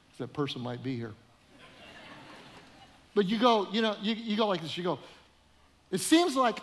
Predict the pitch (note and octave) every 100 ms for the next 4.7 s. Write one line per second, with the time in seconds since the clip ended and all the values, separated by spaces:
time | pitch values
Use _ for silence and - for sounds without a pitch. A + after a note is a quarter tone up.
0 | - A3 B3+ D4 C4 G#3 F#3 G3 F#3 D#3
1 | - D#3+ G#3 F3+ F3 D3+ C#3 C#3 - E3
2 | G3 F#3 - - - - - _ - -
3 | D#3+ D#3+ C3+ G3+ A3+ G#3 F#3 E3 D3 G#3
4 | G3+ E3+ D3+ C#3 G#3 G#3+